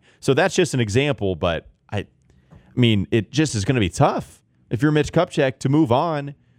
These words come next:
from a Nick Batum as well as a Bismack Biyombo,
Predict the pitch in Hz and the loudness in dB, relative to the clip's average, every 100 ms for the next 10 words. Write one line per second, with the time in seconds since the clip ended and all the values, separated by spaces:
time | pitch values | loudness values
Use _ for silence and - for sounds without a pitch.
0 | _ _ _ _ 139 147 135 131 139 - | _ _ _ _ 2 4 4 2 -2 -2
1 | 110 147 139 123 123 123 _ _ _ _ | -2 0 0 0 -4 -8 _ _ _ _
2 | _ _ _ 127 113 95 131 135 135 120 | _ _ _ 2 2 2 2 4 2 0
3 | 113 110 101 - _ _ _ _ _ _ | 0 -4 -8 -18 _ _ _ _ _ _
4 | _ 120 113 139 110 123 117 107 107 139 | _ 0 4 2 2 -2 0 0 0 0
5 | 123 87 90 113 | -2 -2 -2 -6